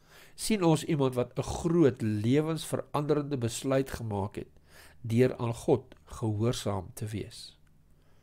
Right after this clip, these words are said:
Die vraag aan die einde van die dag vra ons moet kyk na twee Korintiërs vier vers agtien en dit lees,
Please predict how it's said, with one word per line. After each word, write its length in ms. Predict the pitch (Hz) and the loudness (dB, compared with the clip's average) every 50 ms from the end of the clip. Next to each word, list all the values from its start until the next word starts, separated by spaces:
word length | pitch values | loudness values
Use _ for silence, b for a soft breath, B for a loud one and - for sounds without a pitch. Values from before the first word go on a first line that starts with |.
| - - - | -20 -12 -4
Die 140 | - 120 - | -2 -2 0
vraag 300 | - - 123 123 123 - | 4 6 8 8 6 4
aan 60 | 127 | -2
die 80 | 113 98 | -2 2
einde 240 | 98 123 135 147 139 | 2 2 2 2 0
van 120 | - 127 | -2 -4
die 100 | 117 120 | -6 -4
dag 240 | 110 107 104 - - | -4 -4 -4 -6 -8
vra 200 | - 127 123 120 | -4 -2 0 0
ons 140 | 120 120 - | -2 -4 -6
moet 140 | 113 117 | -12 -8
kyk 240 | - - 123 123 131 | -2 -2 -2 -2 -2
na 100 | - 113 | -4 -6
twee 260 | 113 - 131 135 135 | -6 -2 0 0 0
Korintiërs 600 | 135 135 131 117 110 110 113 - 113 107 107 - - | 0 0 -2 -2 -2 -4 -4 -4 -6 -6 -6 -8 -12
vier 440 | - - 160 151 127 117 117 110 b b b b b b b b b | -10 -6 -4 -2 0 -2 -2 -2 b b b b b b b b b
vers 380 | - - 104 98 - - - | -8 -4 -4 -4 -4 -4 0
agtien 500 | - 143 165 - - - - 107 101 95 B B B B B B B B B | 2 2 2 2 0 -4 -4 -4 -4 -4 B B B B B B B B B
en 120 | B 120 | B 0
dit 160 | 120 123 117 113 | 0 0 0 2
lees, 440 | 117 120 120 113 107 - - - | 4 4 6 4 4 2 -2 -10